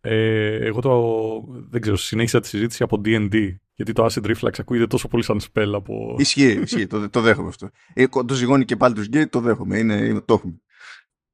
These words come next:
Speaker 1: <laughs> Ε, οπότε ναι, η καλύτερη στάση αυτή τη στιγμή είναι, σύμφωνα με τους επιστήμονες, είτε στα πλάγια, είτε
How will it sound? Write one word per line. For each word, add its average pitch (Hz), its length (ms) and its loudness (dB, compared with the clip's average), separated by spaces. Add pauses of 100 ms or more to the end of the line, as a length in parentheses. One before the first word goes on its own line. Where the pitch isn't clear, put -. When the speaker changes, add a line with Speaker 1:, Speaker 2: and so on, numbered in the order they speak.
(120)
Speaker 1:
<laughs> - 1000 0 (1000)
Ε, 135 480 4
οπότε 220 240 4
ναι, 214 240 0 (360)
η 127 120 -6
καλύτερη 170 400 2
στάση 175 260 0
αυτή 165 120 0
τη 156 60 -2
στιγμή 139 420 0
είναι, 113 540 2
σύμφωνα 123 300 0
με 120 60 2
τους - 80 -6
επιστήμονες, 107 500 0
είτε 139 160 0
στα - 180 -2
πλάγια, 110 640 0 (680)
είτε 175 580 2